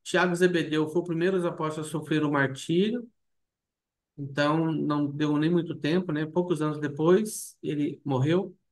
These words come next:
João Zebedeu viajou muito, tornou-se bispo das igrejas da Ásia, estabeleceu-se em Éfeso. Filipe viajou pela Samaria, preti-,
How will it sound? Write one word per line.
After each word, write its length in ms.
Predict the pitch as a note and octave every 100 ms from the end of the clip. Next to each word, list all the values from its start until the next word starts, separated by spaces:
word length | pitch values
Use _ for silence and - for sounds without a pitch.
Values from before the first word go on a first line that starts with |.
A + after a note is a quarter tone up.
| _ _ _ _ -
João 280 | E3+ G#3+
Zebedeu 440 | G#3 F3+ F3 E3 D#3+
viajou 340 | D#3+ D#3 F3
muito, 440 | F3 A3 B3+ B3 G3
tornou-se 460 | E3+ E3 D#3+ E3
bispo 580 | C3+ E3+ A3 A3+ - D#3
das 200 | D3+ D3
igrejas 380 | C#3+ D3 C#3 C#3
da 300 | D3 C3+ D#3+
Ásia, 320 | G3 G#3+ G#3+ - _ _
estabeleceu-se 720 | - E3+ E3+ E3 F3 F3 F3+
em 160 | F3+ D#3+
Éfeso. 580 | D3+ - C3 C3 C3 - _ _ _ _ _ _ _ _ _ _ _
Filipe 380 | F#3+ G3+ A#3+ G3
viajou 400 | F#3+ E3+ F3+ F3+
pela 180 | F3 E3
Samaria, 580 | D#3+ D3 C#3 E3 G3
preti-, 440 | F#3+ F3 E3+ F3+